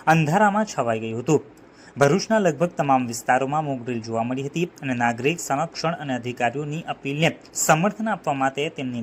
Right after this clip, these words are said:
લાઇટો બંધ કરી દીધી હતી. દેશ સામે જ્યારે જોખમ ઊભું થાય ત્યારે ભરૂચ જિલ્લો પણ ખભે ખભો મિલાવી તૈયાર છે, તેનો પરિચય આ અંધારપટ દ્વારા આપ્યો હતો. બ્લેકઆઉટ પહેલા ભરૂચ જિલ્લાના ફાયર વિભાગ, નગરપાલિકા સહિત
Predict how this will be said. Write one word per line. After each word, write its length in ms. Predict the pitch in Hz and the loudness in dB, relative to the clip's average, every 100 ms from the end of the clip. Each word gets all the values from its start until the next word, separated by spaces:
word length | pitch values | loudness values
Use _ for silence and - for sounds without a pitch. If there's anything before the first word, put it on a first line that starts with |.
| 117 | 0
લાઇટો 300 | 135 147 156 175 - - | 0 0 0 0 -6 -6
બંધ 320 | 123 147 135 | 0 0 0
કરી 180 | 120 117 | -4 -6
દીધી 220 | 117 117 123 | -8 -8 -2
હતી. 220 | 170 156 - - - - - - 151 | 2 2 2 -14 -20 -20 -20 -6 4
દેશ 220 | 185 208 | 4 6
સામે 220 | 214 208 226 | 2 2 2
જ્યારે 200 | 175 185 147 | 2 0 -2
જોખમ 280 | 151 175 160 | -4 -4 -6
ઊભું 220 | 143 143 | -6 -6
થાય 200 | 131 147 151 | -2 -2 0
ત્યારે 180 | 135 117 | -2 -2
ભરૂચ 260 | 120 147 160 | -4 -4 -4
જિલ્લો 200 | 151 170 | 0 2
પણ 360 | 175 151 165 185 - - - - - | 2 2 4 4 0 -20 -20 -20 -6
ખભે 280 | - 160 233 226 | 2 6 6 6
ખભો 240 | 190 208 | 2 2
મિલાવી 400 | 175 160 160 156 143 | 2 2 2 0 -2
તૈયાર 340 | 117 117 131 | 2 2 2
છે, 120 | - 135 | -2 -4
તેનો 220 | - 127 120 | -4 -6 -4
પરિચય 360 | 123 170 - 180 185 | -4 -4 -2 -4 -2
આ 160 | 135 127 | -2 -2
અંધારપટ 520 | 127 110 147 - 151 | -2 -2 -2 -2 -8
દ્વારા 260 | 123 127 135 | -4 2 2
આપ્યો 240 | - 143 | 2 0
હતો. 160 | 143 170 - - - - - | 4 4 4 -8 -20 -16 2
બ્લેકઆઉટ 440 | 135 139 151 196 | 4 8 6 6
પહેલા 300 | 185 170 170 | 2 4 4
ભરૂચ 240 | 123 151 175 | 0 -6 -4
જિલ્લાના 320 | 156 165 160 165 | 2 2 2 4
ફાયર 200 | 135 127 | 4 2
વિભાગ, 360 | 127 120 135 156 - - - | 0 4 4 4 -4 -20 -6
નગરપાલિકા 640 | 151 170 196 202 202 208 220 | 4 6 6 6 6 6 2
સહિત 280 | - 175 196 | 4 4 8